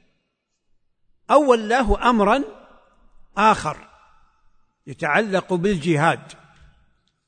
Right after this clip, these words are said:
نعم. ويقاس على الغلول كل مكتوم، حتى جباية الز-، الزكاة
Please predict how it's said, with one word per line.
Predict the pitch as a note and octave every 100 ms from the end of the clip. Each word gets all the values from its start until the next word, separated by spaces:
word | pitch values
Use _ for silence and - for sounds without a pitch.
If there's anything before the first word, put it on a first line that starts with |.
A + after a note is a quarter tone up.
| _ _ _
نعم. | D3 F3 D#3 A2 - _ _ - - _ _ _ _ _ _ _ _ _ _ _ _ _ _ _ _ _ _ -
ويقاس | E3+ G3 - D4 D#4 -
على | A3+ F#3 G3+ G3 G3+ - - G3+
الغلول | G#3 E3 G#3 G#3 G#3+ A#3 C#4 E4+ D#4 -
كل | D4 D#4+ C#4+ C4
مكتوم، | A3+ - - B3+ C4+ D3+ - - - _ _ _ _ _ _ _ _ _ _ _ _ _ _ _ _ _ -
حتى | - A3+ - - A3 B3 C4+ C4 - _ _ _ _ _ _ _ A#2+
جباية | E3+ D#3+ F3+ A#3 A3+ -
الز-، | G#3+ D#3 F#3 G3+ F3+
الزكاة | C#3+ D#3+ E3 F#3+ D#3